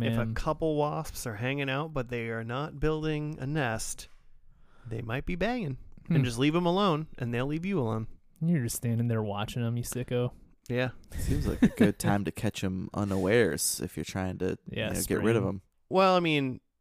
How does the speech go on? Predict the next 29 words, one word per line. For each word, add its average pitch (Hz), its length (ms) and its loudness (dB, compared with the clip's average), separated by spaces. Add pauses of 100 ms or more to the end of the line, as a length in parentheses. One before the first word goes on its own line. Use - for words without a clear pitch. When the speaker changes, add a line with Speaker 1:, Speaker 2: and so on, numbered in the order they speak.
(160)
Speaker 1:
if 160 160 4
they 147 140 6
were 135 140 2
just 143 340 -2
gonna 143 280 4
leave, 117 600 0 (1200)
I 120 120 2
Speaker 3:
Which, 107 80 -4 (140)
Speaker 1:
figured 127 260 4
Speaker 3:
which 120 60 6
Speaker 1:
I 120 40 6
Speaker 3:
they 82 100 2
Speaker 1:
did, 135 140 4
Speaker 3:
did, - 200 -2
Speaker 1:
I 127 40 4
Speaker 3:
yeah. 120 60 0
Speaker 1:
didn't 127 260 0
have 113 400 -4
to 117 80 -4
Speaker 3:
It's 98 100 -6
true. 107 100 -2
Speaker 1:
murder 101 220 -2 (120)
them. 123 140 -10 (240)
Speaker 2:
Yeah, 110 260 -2 (160)
but 123 80 0
now 117 100 2
they're 113 100 0
Speaker 3:
Sure. 107 100 -4
Speaker 2:
procreating. 113 800 -2